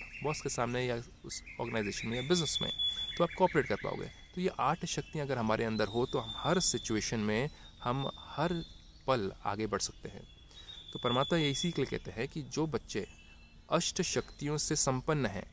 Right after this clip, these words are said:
वो हर कर्म में समय प्रमाण, परिस्थिति प्रमाण, जैसी situation आए, हर शक्ति को कार्य में लगाते हैं। उनको पता है कि इस समय कौन सी शक्ति को कार्य लगाना है,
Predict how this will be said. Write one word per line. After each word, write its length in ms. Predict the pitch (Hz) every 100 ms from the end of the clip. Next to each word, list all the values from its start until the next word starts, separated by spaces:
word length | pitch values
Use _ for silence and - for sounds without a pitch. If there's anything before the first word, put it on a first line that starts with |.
| - - 120
वो 160 | 117 113
हर 380 | - 143 170 175
कर्म 420 | - 123 123 107
में 260 | 95 107
समय 420 | 117 - 120 123 127
प्रमाण, 540 | 107 101 104 101 95 - - - -
परिस्थिति 760 | 120 127 - - 160 - 220 214
प्रमाण, 560 | 139 110 98 - - - - -
जैसी 200 | 107 156
situation 440 | 160 196 185 170
आए, 140 | 87 - - - -
हर 140 | 175 208
शक्ति 340 | - - 147
को 120 | 147
कार्य 280 | 143 107 104
में 120 | 120
लगाते 360 | 120 101 98 -
हैं। 80 | 95
उनको 160 | 104
पता 240 | - 120 131
है 100 | 131
कि 100 | 143
इस 180 | - -
समय 160 | 123
कौन 160 | 117 107
सी 120 | 117
शक्ति 280 | - - 113
को 80 | -
कार्य 180 | 101
लगाना 240 | 104 107
है, 60 | 110